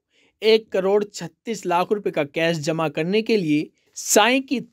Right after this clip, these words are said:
तकिया बैंक ऑफ बड़ौदा आया था। बता दें, विवेक कुमार सदर क्षेत्र के सुल्तानपुरा का निवासी है। विवेक कैश बॉक्स में भरकर लाया था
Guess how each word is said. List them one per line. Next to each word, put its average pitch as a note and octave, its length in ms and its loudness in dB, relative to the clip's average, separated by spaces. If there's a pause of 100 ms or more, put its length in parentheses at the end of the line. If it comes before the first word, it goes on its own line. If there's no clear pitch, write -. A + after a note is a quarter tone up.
तकिया G3+ 380 0
बैंक F3+ 440 -4
ऑफ F3+ 180 4
बड़ौदा E3+ 420 2
आया D3+ 240 2
था। D#3+ 240 -4 (160)
बता D3 300 4
दें, G3 220 2
विवेक F#3+ 400 0
कुमार F3+ 340 -4
सदर F#3 380 -2
क्षेत्र G3+ 440 -2
के F3 240 -4 (260)
सुल्तानपुरा G#3+ 880 0
का F3 180 -2
निवासी D#3+ 500 -2
है। F3 180 -4 (460)
विवेक F#3 500 4
कैश F#3 320 0
बॉक्स F3 400 -2
में F#3+ 280 -4
भरकर D#3 300 -4
लाया C#3+ 300 0
था - 260 -6